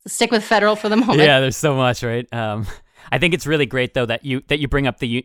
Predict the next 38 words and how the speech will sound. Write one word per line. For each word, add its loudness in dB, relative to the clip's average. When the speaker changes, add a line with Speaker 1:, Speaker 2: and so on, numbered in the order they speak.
Speaker 2:
universal -4
income, -8
'cause -10
that's -4
another -2
show -4
that -4
we -8
wanna -6
have -6
eventually. -6
It's -8
one 2
of 0
those 0
situations, -4
again, -4
where -2
I -4
think -10
I -12
need -8
to -16
do -4
a -2
bit -6
more -2
research -6
on -2
it, -6
and -4
I -4
think -8
<laughs> -20
you, -2
again, 0
would -8
be -4